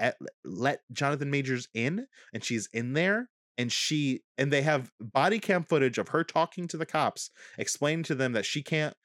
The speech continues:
she doesn't know how she got the cuts and the broken finger, and them coaching her to ex-,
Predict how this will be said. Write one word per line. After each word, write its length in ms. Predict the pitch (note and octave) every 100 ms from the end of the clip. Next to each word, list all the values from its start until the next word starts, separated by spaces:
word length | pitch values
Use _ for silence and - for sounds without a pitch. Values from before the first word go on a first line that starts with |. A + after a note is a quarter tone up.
| _
she 160 | - A3
doesn't 280 | E3 C#3+
know 200 | A#2+ D3+
how 180 | D3 C#3+
she 160 | C3+ G#2+
got 280 | C3+ D#3 -
the 40 |
cuts 320 | - F2+ F2
and 140 | G#2+ F#2+
the 60 |
broken 300 | F#2+ G2 F#2
finger, 460 | F#2+ D#3 C3 F#2 F2+ _ - - -
and 200 | A2+ B2+
them 220 | C3 D#3 C#3
coaching 640 | - - F#3+ G#3 - C3+
her 460 | A2 G#2+ F#2+ F2 - _ _ _ _ _ _ -
to 100 | D#3+
ex-, 340 | - - -